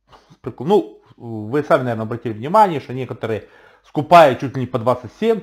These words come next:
есть такое видел, и продают по сорок. Ну, прежде всего, я так понимаю, что они, э, даже не продают, так пытаются работать. Так, если посмотреть что-то среднее, ну, знаете, так,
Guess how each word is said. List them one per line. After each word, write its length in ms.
есть 240
такое 280
видел, 360
и 40
продают 380
по 80
сорок. 340
Ну, 180
прежде 380
всего, 140
я 40
так 180
понимаю, 400
что 120
они, 400
э, 80
даже 280
не 240
продают, 400
так 220
пытаются 480
работать. 340
Так, 260
если 200
посмотреть 460
что-то 280
среднее, 680
ну, 140
знаете, 320
так, 240